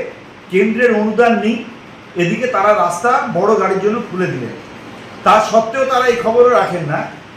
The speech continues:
যে ওই রাস্তাটি যিনি বানিয়েছিলেন, ডিএলপি পিরিয়ড ছিল ছাব্বিশ পর্যন্ত। So, ডিএলপি পিরিয়ডের আগে সেই কন্ট্রাক্টর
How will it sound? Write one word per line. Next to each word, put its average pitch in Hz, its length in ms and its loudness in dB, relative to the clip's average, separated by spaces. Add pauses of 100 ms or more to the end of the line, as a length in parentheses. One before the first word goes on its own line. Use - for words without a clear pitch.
(220)
যে 202 80 4
ওই 202 280 4
রাস্তাটি 220 540 -2 (180)
যিনি 208 180 -4 (100)
বানিয়েছিলেন, 180 580 -2 (1040)
ডিএলপি 254 520 0 (120)
পিরিয়ড 226 420 2
ছিল 233 120 -4 (200)
ছাব্বিশ 185 380 -2 (100)
পর্যন্ত। 143 380 -6 (1040)
So, 175 60 0 (140)
ডিএলপি 233 380 2 (100)
পিরিয়ডের 220 400 0
আগে 180 320 2 (1300)
সেই 208 220 6 (340)
কন্ট্রাক্টর 208 640 0